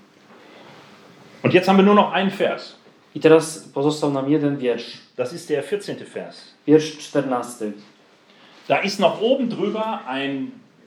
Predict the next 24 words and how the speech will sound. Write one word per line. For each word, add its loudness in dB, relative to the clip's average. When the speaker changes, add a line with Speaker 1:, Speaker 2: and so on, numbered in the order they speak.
Speaker 1:
äh, -6
eine -2
Decke -4
von -4
rot -4
gefärbten -8
Widderfellen. -8
Speaker 2:
Mianowicie 4
na 2
samej, 0
na -8
samej 0
górze 0
pozostała 0
zasłona 0
z -12
baranich, 0
bar-, -2
z -14
baranich -4
skór. -12
Speaker 1:
Ziege 2
oder 2
Bock 0